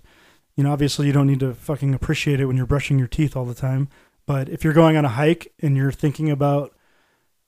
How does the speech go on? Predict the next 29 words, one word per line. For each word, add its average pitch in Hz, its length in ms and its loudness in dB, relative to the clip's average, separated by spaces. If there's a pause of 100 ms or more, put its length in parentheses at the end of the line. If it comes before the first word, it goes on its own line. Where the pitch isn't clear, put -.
(500)
you 143 100 0
know, 135 120 0
s-, - 320 -10
how 139 160 -4
stressed 156 460 2
you 151 140 4
are, 147 300 6
or 131 80 2
that 135 260 -6
what 156 140 0
you 143 100 2
have 135 120 0
to - 80 -14
do 151 220 4
when 151 100 4
you 143 80 2
get 151 160 -2
home, 143 360 2
or, 127 200 -6 (1400)
you 135 80 -4
know, 123 320 -8
or 139 200 0
if 131 120 -6
you're, 131 320 -2 (520)
I 151 80 -4
don't 147 120 0
know, 131 260 -4 (160)
anything 151 340 2
else 127 380 -4